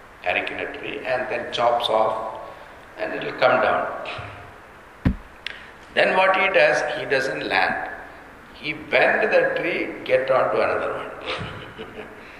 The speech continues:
Then after finishing that, he will bend again, he will get on to another one.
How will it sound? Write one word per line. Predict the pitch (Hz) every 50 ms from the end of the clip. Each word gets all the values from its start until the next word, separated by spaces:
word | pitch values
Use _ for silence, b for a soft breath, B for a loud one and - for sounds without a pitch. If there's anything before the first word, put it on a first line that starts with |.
| B B B - - - -
Then | 107 110 - -
after | - - 120 131 - - - - - - 156
finishing | 160 - - - - - - -
that, | 160 160 160 160 160 160 160
he | 135
will | 135 127 - -
bend | 131 139 143 143 143
again, | 143 127 143 139 143 151 - 107 - -
he | 107 123 123
will | - -
get | 120 117 117 -
on | 120 117 113 -
to | 107 104
another | 92 90 92 87 90 87
one. | 80 78 76 -